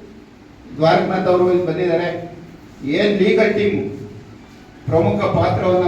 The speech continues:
ವಹಿಸ್ಬೇಕಾಗುತ್ತೆ. ಎಸ್ ಐ ಟಿ ಹಿಂದೆ ಮುಂದೆ, ಹಿಂದೆ ನಮ್ಮ ಸನ್ಮಾನ್ಯ ಗೋಪಾಲ್ ಗೌಡ್ರು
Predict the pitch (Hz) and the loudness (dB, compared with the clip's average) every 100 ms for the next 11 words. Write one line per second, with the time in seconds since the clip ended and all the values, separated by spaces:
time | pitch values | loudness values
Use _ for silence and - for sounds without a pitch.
0 | 165 160 165 175 160 160 160 147 - 165 | 2 2 0 -2 -2 -2 0 0 0 0
1 | 165 170 165 165 - - - 156 175 180 | 0 0 0 -2 -4 -10 -6 -4 0 0
2 | 175 170 180 175 - - - - - - | 2 0 0 -2 -2 -4 -8 -12 -14 -16
3 | - - - - - - 151 151 151 139 | -18 -20 -20 -20 -18 -12 -10 -10 -6 -2
4 | 180 180 - - - - - - - 151 | 0 2 2 2 -2 -10 -14 -18 -10 -6
5 | 156 151 147 - - - - 156 - - | -2 0 0 -4 -10 -12 -8 -4 -4 -4
6 | - 165 180 180 170 175 - 190 | 0 2 2 2 4 2 2 0